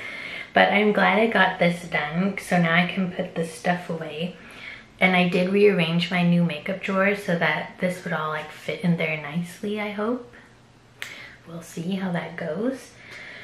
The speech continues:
But yeah, I hope you liked this video. Um, if you did, give it a like. It will help me know if you guys are liking hauls or, you know, if I should keep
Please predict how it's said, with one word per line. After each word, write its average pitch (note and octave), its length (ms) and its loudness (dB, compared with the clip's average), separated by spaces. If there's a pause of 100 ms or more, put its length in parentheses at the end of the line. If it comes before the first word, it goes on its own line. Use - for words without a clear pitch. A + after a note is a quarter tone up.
(340)
But A3 160 4
yeah, A3+ 320 2 (180)
I G#3+ 120 2
hope A3+ 280 0
you C#4+ 60 6
liked B3+ 220 4
this G#3+ 360 -2 (160)
video. F#3 680 -2 (1160)
Um, F#3 280 2
if G3 160 -4
you A3+ 100 -4
did, F#3+ 320 0
give F#3+ 160 -4
it G3+ 280 -4
a F#3+ 100 0
like. E3+ 460 -2 (300)
It F3+ 160 -4
will E3+ 380 -4 (220)
help F3+ 180 -4
me F3+ 160 4
know E3 240 2
if F3 160 -4
you G3 80 -2
guys E3 480 -4
are E3 160 0
liking E3 400 -4
hauls E3 680 -2
or, D#3 340 -4 (1040)
you F#3 120 0
know, D#3 300 -6
if F3 200 -6
I E3+ 100 -2
should E3+ 300 -6
keep F3 280 -4